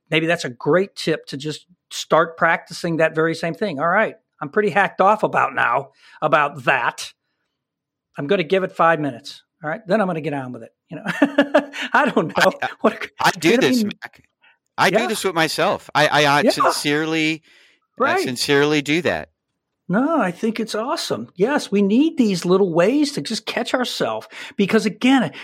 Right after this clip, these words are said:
Speaker 1: we're gonna reemphasize it again. The poise that you can develop that, that allows you, that, that enables you to re-enter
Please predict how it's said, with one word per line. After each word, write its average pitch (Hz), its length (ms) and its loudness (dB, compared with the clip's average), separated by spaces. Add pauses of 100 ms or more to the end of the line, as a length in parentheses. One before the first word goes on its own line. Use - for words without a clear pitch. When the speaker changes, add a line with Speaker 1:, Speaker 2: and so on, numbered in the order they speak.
Speaker 1:
we're 185 120 2
gonna 208 160 2
reemphasize 220 720 0
it 214 80 -4
again. 220 420 -2 (420)
The - 80 2
poise 320 680 2
that 208 180 0
you 214 180 2
can 214 180 0
develop 165 640 -2
that, 151 120 0 (480)
that 175 140 4
allows 170 600 2
you, 185 400 0
that, 156 180 -4 (400)
that 175 240 -4
enables 190 600 2
you 180 260 -2
to - 140 -8
re-enter 196 840 0